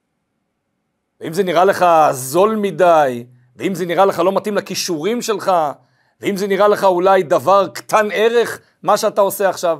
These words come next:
בוא נחזור לאותה אמירה שהתחלנו. נשמה יורדת לעולם,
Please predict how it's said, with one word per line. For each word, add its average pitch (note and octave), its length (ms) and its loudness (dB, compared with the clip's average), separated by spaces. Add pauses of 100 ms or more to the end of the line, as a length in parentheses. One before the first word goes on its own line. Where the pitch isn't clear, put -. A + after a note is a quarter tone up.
(220)
בוא D#3 140 0
נחזור A#3+ 320 0
לאותה A3+ 280 2
אמירה A3+ 280 -2
שהתחלנו. G3 480 -10 (600)
נשמה G3+ 720 2
יורדת G#3 520 2
לעולם, F#3+ 540 2